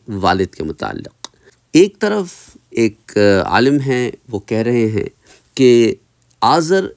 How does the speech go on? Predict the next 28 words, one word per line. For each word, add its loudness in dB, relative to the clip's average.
जिनका -2
ज़िक्र -4
कुरान -4
करीम -6
में -6
आता -4
है, -6
वो 4
हज़रत -2
इब्राहीम -2
अलैहिस्सलाम -6
के -2
वालिद 0
नहीं 0
बल्कि -6
चाचा -12
हैं। -16
और -4
दूसरी -2
तरफ -6
साहिल -4
अदीम -4
साहब -10
कह -6
रहे -4
हैं -2
कि 0
मैं 2